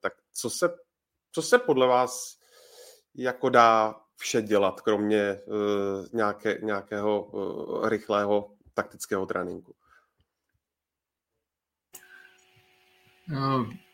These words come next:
Speaker 2: já jsem jenom teďka počítal, no, češ-, český tým nemá ani těch pět dní, že jo? To je jedna z těch věcí zase, co,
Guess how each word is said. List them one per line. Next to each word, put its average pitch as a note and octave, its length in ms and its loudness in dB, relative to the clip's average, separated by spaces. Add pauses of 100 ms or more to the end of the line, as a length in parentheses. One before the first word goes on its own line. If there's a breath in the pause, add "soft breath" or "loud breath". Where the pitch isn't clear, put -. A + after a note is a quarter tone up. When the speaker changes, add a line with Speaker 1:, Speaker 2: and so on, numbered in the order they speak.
(140)
Speaker 2:
já C3 100 -8
jsem D3 160 -2
jenom D3 180 2
teďka D3+ 280 2
počítal, D3 520 2
no, C#3+ 340 2 (800)
češ-, - 340 -2 (120)
český D3+ 280 -2
tým D3+ 160 6
nemá D#3 240 8
ani D3+ 120 8
těch D3+ 160 0
pět D#3 120 8
dní, D3 260 4
že A#2+ 80 4
jo? A2+ 120 4
To A2+ 160 -2
je C#3 80 6
jedna C#3+ 200 2
z C#3 80 -4
těch D3+ 140 2
věcí C3+ 260 2
zase, C3+ 360 -2
co, - 180 -6